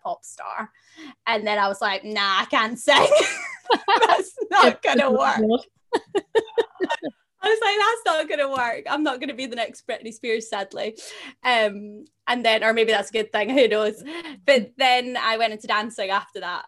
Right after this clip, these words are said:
Speaker 1: So yeah, I guess I kind of did, but indirectly, like, I never, I never really sat down and thought about it. But, and then I ended up, like, applying for universities to go and do more academic stuff. So yeah, I think I did,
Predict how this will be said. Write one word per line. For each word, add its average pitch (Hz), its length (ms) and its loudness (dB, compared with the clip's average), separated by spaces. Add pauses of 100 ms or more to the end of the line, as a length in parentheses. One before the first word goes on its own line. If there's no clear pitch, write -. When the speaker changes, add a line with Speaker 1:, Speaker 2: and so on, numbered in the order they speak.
Speaker 1:
So - 160 -6
yeah, 277 200 2
I 285 100 2
guess 392 240 -2
I 480 160 -8
kind 349 240 -4
of 247 180 -8
did, 233 360 -4
but - 140 -4 (220)
indirectly, 220 640 0
like, 202 260 -6
I 214 80 -2
never, 208 580 -2 (220)
I 240 80 -8
never 285 260 -2
really 277 200 -4
sat 247 220 -2
down 196 120 -2
and 180 100 -10
thought 185 220 -4
about 190 320 -6
it. 269 220 -4 (200)
But, 220 220 0 (420)
and 226 160 -2
then 226 120 2
I 220 100 2
ended 226 240 -4
up, 196 160 -2
like, 196 140 -4
applying 202 320 -4
for 214 80 -12
universities 214 800 -6
to - 80 -18
go 196 100 -6
and 190 100 -8
do 190 140 -6
more 190 160 -4
academic - 600 -4
stuff. 208 320 0 (1040)
So 262 400 2
yeah, 285 260 2
I 269 80 -2
think 339 420 -2
I 302 100 0
did, 254 420 -2